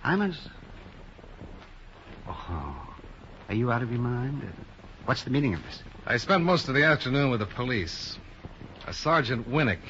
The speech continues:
Speaker 2: investigated your complaint a couple of weeks back. Your story of the protection threat didn't seem to hold up.
Speaker 1: Now, let me understand this. They think I was lying about that man?
Speaker 2: Oh, I don't think they'd say so in
Speaker 1: But
Speaker 2: so
Speaker 1: they
Speaker 2: many
Speaker 1: do,
Speaker 2: words.
Speaker 1: huh? Then why aren't they here?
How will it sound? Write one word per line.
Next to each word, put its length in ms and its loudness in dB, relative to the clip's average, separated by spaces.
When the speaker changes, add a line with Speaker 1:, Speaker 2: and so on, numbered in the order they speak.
Speaker 2:
investigated 760 0
your 120 0
complaint 480 0
a 40 -4
couple 240 0
of 80 0
weeks 220 -2
back. 260 0
Your 120 0
story 440 4
of 140 2
the 120 0
protection 760 -4
threat 300 0
didn't 220 -6
seem 220 0
to 100 2
hold 240 0
up. 60 4
Speaker 1:
Now, 60 6
let 140 6
me 120 8
understand 440 4
this. 200 0
They 180 4
think 240 0
I 140 4
was 300 -2
lying 500 6
about 220 2
that 120 2
man? 380 0
Speaker 2:
Oh, 120 6
I 120 10
don't 180 6
think 200 0
they'd 200 0
say 240 2
so 300 0
in 100 2
Speaker 1:
But 100 8
Speaker 2:
so 60 4
Speaker 1:
they 80 8
Speaker 2:
many 120 6
Speaker 1:
do, 60 8
Speaker 2:
words. 360 8
Speaker 1:
huh? 400 8
Then 160 -2
why 220 4
aren't 260 2
they 240 -2
here? 260 -6